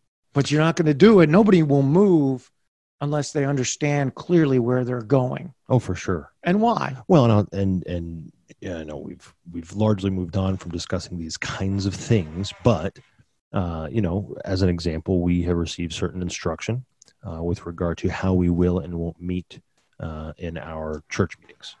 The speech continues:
Speaker 2: as an example.
Speaker 1: Yep.
Speaker 2: And we have, uh,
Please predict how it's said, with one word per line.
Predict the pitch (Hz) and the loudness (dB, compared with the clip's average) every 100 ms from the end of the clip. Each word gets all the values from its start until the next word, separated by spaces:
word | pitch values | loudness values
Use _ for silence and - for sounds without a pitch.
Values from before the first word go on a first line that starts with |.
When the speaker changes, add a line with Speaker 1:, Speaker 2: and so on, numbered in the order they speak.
| - | -8
Speaker 2:
as | 85 | -6
an | 76 | -6
example. | 73 - - - | -14 -20 -20 -4
Speaker 1:
Yep. | 151 - _ _ - _ _ | -4 -4 _ _ -18 _ _
Speaker 2:
And | 98 85 80 80 78 78 - _ _ _ _ - | -4 -2 -4 -6 -10 -14 -20 _ _ _ _ -12
we | 95 95 98 | 0 2 4
have, | 80 87 82 78 - _ _ - | 2 -2 -4 -8 -20 _ _ -14
uh, | 82 65 - | -12 -10 -14